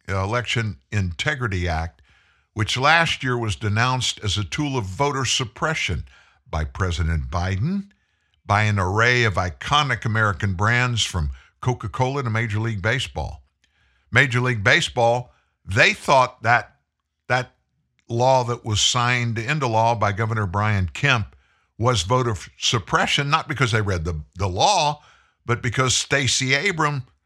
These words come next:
shouted from the mountaintops that it was, and it was gonna keep African Americans from voting in Georgia. And it didn't happen.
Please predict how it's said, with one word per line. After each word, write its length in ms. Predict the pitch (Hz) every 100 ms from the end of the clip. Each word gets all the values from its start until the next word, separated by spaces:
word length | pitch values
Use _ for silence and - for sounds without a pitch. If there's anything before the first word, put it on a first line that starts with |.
| _
shouted 460 | - - 151 147 117
from 160 | 139 127
the 80 |
mountaintops 680 | 123 156 190 131 131 139 139
that 120 | 147 139
it 180 | 147
was, 380 | 160 208 156 95
and 100 | 120
it 120 | 123
was 120 | 123 110
gonna 220 | 139 127
keep 400 | - 156 151 - - - _
African 440 | 151 156 151 147
Americans 600 | 139 135 151 147 - 139
from 260 | - 156 143
voting 460 | 127 196 190 107 65 - _
in 160 | 110 104
Georgia. 540 | 92 92 76 - - - _ _ _ _ _ _ _ _ _ _ _ _ _ _ _ _ _ _ _ _ _ _ -
And 120 | 95
it 160 | 92
didn't 300 | - 95 90
happen. 580 | 82 80 143 - - -